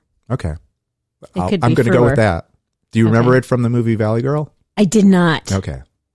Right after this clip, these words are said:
Speaker 1: Yeah, it is in Valley Girl.
Speaker 2: Oh, that's exciting.
Speaker 1: Yeah. These guys, uh, Carl Hyde and Rick Smith, were also in the band Underworld. Do you remember them?
Speaker 2: I do not. Do you?
Speaker 1: Oh,
Speaker 2: Did you?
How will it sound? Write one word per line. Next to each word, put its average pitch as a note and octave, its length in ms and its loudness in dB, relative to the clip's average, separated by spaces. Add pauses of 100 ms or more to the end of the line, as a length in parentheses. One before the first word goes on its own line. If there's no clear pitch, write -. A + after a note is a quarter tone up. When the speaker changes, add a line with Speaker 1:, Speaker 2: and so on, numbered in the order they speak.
(140)
Speaker 1:
Yeah, E2+ 200 -2
it F2+ 80 -4
is F#2+ 160 -4
in E2 100 -6
Valley D2+ 260 -8
Girl. G1+ 320 -16 (1080)
Speaker 2:
Oh, D#4 160 2
that's B3 240 -2
exciting. D#3+ 560 -4
Speaker 1:
Yeah. F#2 320 -4 (220)
These B2+ 180 -2
guys, B2+ 340 2
uh, G2+ 460 0
Carl A#2 280 -2
Hyde G#2+ 300 -2
and F#2 120 -8
Rick F#2+ 140 -6
Smith, F#2+ 400 -8
were F#2 220 -6
also G2+ 300 -2
in F#2+ 100 -4
the F2+ 140 -4
band F#2 500 -6
Underworld. B2+ 840 -2
Do G#2 80 -10
you F#2 80 -8
remember G#2+ 260 -4
them? A#2+ 400 -4
Speaker 2:
I F#3 100 0
do F3 140 -2
not. D#3 340 -4
Do - 120 -4
you? A2+ 40 2
Speaker 1:
Oh, G#2+ 240 2
Speaker 2:
Did - 160 -2
you? D4 120 -2